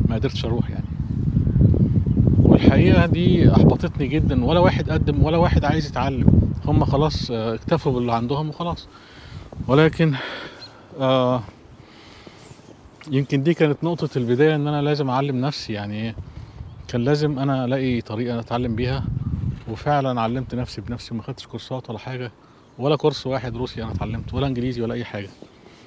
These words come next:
فأنا ده رأيي، يعني أنت علم نفسك، ما تست-، ما تستناش، هتستنى إيه؟ مش عارف كورس الإنجليزي في مصر النهاردة بكام، ولا كورس الكمبيوتر بكام، بيتكلموا في مبالغ عبيطة يعني، عشرة آلاف وخمستاشر ألف وحاجات زي كده. أعتقد يعني،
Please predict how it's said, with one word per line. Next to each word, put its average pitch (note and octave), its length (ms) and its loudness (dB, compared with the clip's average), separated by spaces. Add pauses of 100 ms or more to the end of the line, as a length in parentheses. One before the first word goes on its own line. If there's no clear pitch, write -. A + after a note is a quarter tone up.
(720)
فأنا C3+ 640 -2 (920)
ده A2+ 200 0
رأيي، A2 360 0
يعني G#2+ 340 -6
أنت B2 180 -6
علم B2+ 400 0
نفسك، - 320 -2
ما A2+ 60 -6
تست-، - 280 -8
ما A#2+ 80 -6
تستناش، C3 560 -6
هتستنى C3 420 -6
إيه؟ A2 160 -6 (800)
مش - 80 -8
عارف D#3+ 180 4
كورس - 260 2
الإنجليزي C#3 420 2
في A2 140 -4
مصر B2+ 240 -4
النهاردة A#2 320 -2
بكام، A#2 280 0
ولا A2+ 120 0
كورس B2+ 300 -4
الكمبيوتر A2 480 -6
بكام، A#2 300 -4
بيتكلموا C3 380 -2
في F3+ 100 -6
مبالغ D#3+ 360 -2
عبيطة B2 360 -2
يعني، C#3 220 -4
عشرة B2 380 -6
آلاف B2+ 280 -6
وخمستاشر A#2 420 -6
ألف B2 200 -6
وحاجات B2 240 -10
زي B2 120 -4
كده. C3 220 -2
أعتقد C3+ 380 -6
يعني، C3 160 -12